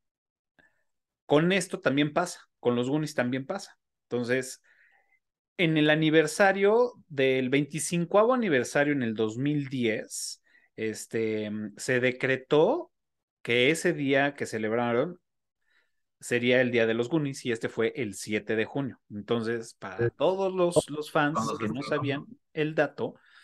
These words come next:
Speaker 1: o para todos aquellos, pues ya saben que el siete de junio es el día de los Goonies.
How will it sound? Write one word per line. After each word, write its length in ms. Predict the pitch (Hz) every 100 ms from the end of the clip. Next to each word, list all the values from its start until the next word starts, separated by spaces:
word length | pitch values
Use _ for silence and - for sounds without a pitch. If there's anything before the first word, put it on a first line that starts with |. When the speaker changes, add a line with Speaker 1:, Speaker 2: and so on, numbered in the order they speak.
| _ - -
Speaker 1:
o 160 | 101
para 220 | - 92 90
todos 260 | 127 151
aquellos, 480 | 156 151 123 147 - -
pues 160 | 131
ya 140 | 101 101
saben 300 | 110 107 101
que 160 | 101
el 140 | 98 90
siete 440 | - 175 190 208
de 100 | 147
junio 540 | - 170 180 196 254 -
es 240 | 123 -
el 200 | 113 107
día 260 | 110 127 135
de 100 | 110
los 220 | 98 95
Goonies. 400 | - - _ -